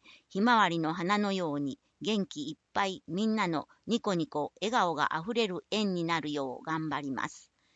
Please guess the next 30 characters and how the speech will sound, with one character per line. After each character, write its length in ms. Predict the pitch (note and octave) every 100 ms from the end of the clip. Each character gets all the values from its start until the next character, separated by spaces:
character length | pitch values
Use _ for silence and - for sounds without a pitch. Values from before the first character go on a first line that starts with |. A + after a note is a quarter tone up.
| _ _
ぜ 120 | - A#3
ひ 160 | G#3
皆 260 | D3+ F3+ G3+
さ 180 | C#3 C#3+
ん 160 | - -
遊 240 | E3+ G#3
び 120 | G#3
に 100 | A3
来 80 | -
て 140 | -
く 100 | F#3
だ 140 | - D#3+
さ 160 | -
い 120 | C3 G#2+
ね。 220 | F3+ D4+ _ _ _ _ _ _ _ _ _ _ _ -
問 240 | F3 F3+
い 80 | F3+
合 80 | F3
わ 120 | F3+
せ、 280 | - C#3+ - _ _ _ _
子 140 | - F#3
ど 120 | A3
も 140 | G#3+
育 240 | G#3 D#3 F#3
成 320 | - E3 D#3
課、 260 | - C3 - _ _ _ _ _
電 320 | D#3 F#3 F3+
話 300 | F3 D#3+ - -
六 300 | F3+ F#3 A3
九 360 | - G3+ D3